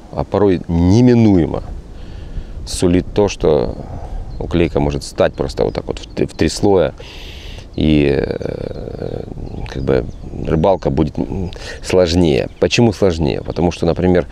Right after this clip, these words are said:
а, те-, крупная рыба, если мы хотим её поймать, она любит, например, живые компоненты. Например, мотылика,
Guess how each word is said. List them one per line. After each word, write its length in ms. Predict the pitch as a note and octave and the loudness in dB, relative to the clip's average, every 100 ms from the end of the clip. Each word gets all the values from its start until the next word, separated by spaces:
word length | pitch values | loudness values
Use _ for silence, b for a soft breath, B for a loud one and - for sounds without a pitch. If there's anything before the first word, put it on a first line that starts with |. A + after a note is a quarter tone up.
| B B B | B B B
а, 400 | - B1+ C2 D#2 | -2 0 -2 -4
те-, 240 | - F2+ E2+ | 0 0 2
крупная 380 | A2+ A2 A2+ | 0 2 4
рыба, 280 | C#3+ C3 D2 D#2+ | 4 4 0 -2
если 220 | D#2 E2+ | -4 -2
мы 80 | D#2 | 0
хотим 280 | D#2+ E2 D#2 | 0 0 0
её 100 | D2 | 2
поймать, 360 | D#2 D2 A#1 - B B B B | 2 2 -2 -8 B B B B
она 220 | - A#2+ | 0 4
любит, 240 | B2+ A2+ F2 | 4 4 2
например, 340 | D#2+ E2+ F#2+ | 2 2 2
живые 240 | D2+ G2 - | 4 2 2
компоненты. 640 | F#2 E2+ D2 A#1 G1+ - - | 0 2 0 -2 -6 -4 -2
Например, 320 | F3 B2+ D#2 | 2 2 4
мотылика, 520 | E2 - B1+ - | 2 0 -2 -4